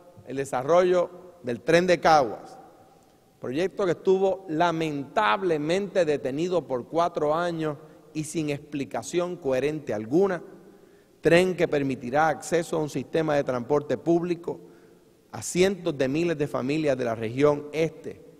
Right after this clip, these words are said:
y central de Puerto Rico que ahora dependen del automóvil para acercarse al área metropolitana. Más aún, ese tren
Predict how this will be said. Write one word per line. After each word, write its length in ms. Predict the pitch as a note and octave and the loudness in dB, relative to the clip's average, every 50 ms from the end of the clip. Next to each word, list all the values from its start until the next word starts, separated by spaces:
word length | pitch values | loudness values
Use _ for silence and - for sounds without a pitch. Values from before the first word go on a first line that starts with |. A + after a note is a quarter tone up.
| - - | -18 -14
y 80 | B2 | -8
central 420 | - B2+ A2 G#2+ G2+ - C#3 D3 D3+ | -6 -6 -6 -4 -2 0 2 2 2
de 80 | D3 - | 2 0
Puerto 300 | C3 C3 A#2 F#2+ - A2 | 0 -2 -2 -2 -4 -4
Rico 520 | A#2+ C#3 E3 D#3+ D#3+ - - - A2+ - - - - - - - - - | 0 0 0 0 0 -2 -4 -4 -4 -6 -14 -20 -20 -20 -20 -20 -16 -6
que 100 | - A#2 | -2 2
ahora 340 | A2 A#2 C#3 D3+ D#3 D#3 D3 | 4 6 6 8 6 6 4
dependen 800 | B2 A#2 G#2 - D3+ D3+ D3+ D3+ D3 D3 D3 D3 D3 D3 - - - - | 4 0 0 2 2 2 2 0 0 0 0 0 0 -4 -12 -14 -12 -4
del 140 | A#2+ B2 A#2+ | 0 2 2
automóvil 720 | A#2 G2+ - A2+ A2 A#2 C3 C3+ C3+ C3+ C#3+ C#3 C3+ C3 | 2 0 0 -4 -2 0 2 2 2 2 0 -4 -4 -8
para 300 | - B2 A#2 A2 G#2+ G2 | -6 -6 -4 -2 -4 -4
acercarse 680 | G#2 - G2+ F#2+ F#2+ - - C#3 C#3 C#3+ C#3 - - | -6 -8 -10 -10 -6 -2 0 0 0 0 -4 -6 -6
al 120 | A#2 G#2+ A2 | -4 -4 -4
área 200 | A2 A2 A#2 A2 | -4 -4 -6 -6
metropolitana. 800 | G#2+ G#2 G#2 G#2+ G2+ - G2+ G2+ G2 - - - - - - - _ _ _ _ _ _ _ _ _ - _ _ _ _ _ _ _ _ - | -8 -10 -10 -12 -12 -12 -12 -12 -12 -14 -14 -16 -16 -16 -20 -20 _ _ _ _ _ _ _ _ _ -20 _ _ _ _ _ _ _ _ -4
Más 200 | - G#2+ A#2+ D3 | 0 2 4 6
aún, 320 | D#3+ E3 F3 E3+ D3+ C3+ - - - - - - - - - - - _ _ - - _ _ _ _ _ | 6 6 4 4 0 -4 -10 -16 -20 -20 -20 -20 -20 -20 -20 -20 -20 _ _ -20 -20 _ _ _ _ _
ese 340 | - D#3 E3+ E3 - F#3+ E3+ | -2 -2 -2 0 0 0 0
tren 520 | E3 F3+ F3+ F#3 D#3+ B2+ A2 G2 G2 G2 | 0 2 0 0 0 0 -4 -10 -14 -16